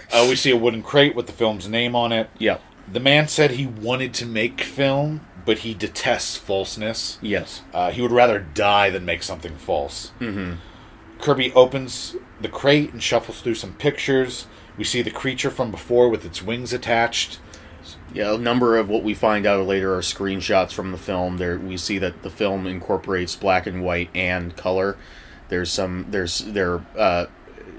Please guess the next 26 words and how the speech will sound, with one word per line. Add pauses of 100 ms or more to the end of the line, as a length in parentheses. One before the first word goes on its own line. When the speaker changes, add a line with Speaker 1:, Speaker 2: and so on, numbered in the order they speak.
Speaker 1:
this
great
image
of
trees, (120)
black
and
white
trees
in
the
foreground
and
a
red
sky
in
the
Speaker 2:
And
Speaker 1:
background.
Speaker 2:
the
sky
is
sort
of,
uh,